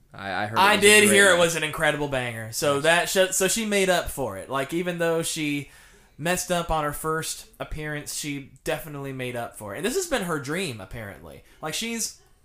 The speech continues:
Speaker 2: always wanted to be in Japanese. She kinda makes it sound like she wants to be in Japanese wrestling more than she wanted to be in W W E. Like, apparently Japanese wrestling was her first love.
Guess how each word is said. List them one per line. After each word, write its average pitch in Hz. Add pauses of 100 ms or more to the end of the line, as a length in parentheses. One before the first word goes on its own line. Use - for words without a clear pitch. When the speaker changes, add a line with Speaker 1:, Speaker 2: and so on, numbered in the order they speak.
(140)
Speaker 2:
always 190
wanted 180
to 165
be 165
in 139
Japanese. 151
She 196
kinda 262
makes 285
it -
sound 175
like 156
she 151
wants 147
to 143
be 147
in 139
Japanese 147
wrestling 135 (320)
more 185
than 160
she 160
wanted 151
to 139
be 143
in 123
W 123
W 113
E. 151 (160)
Like, 147
apparently 165
Japanese 156
wrestling 131
was 123
her 127
first 117
love. 113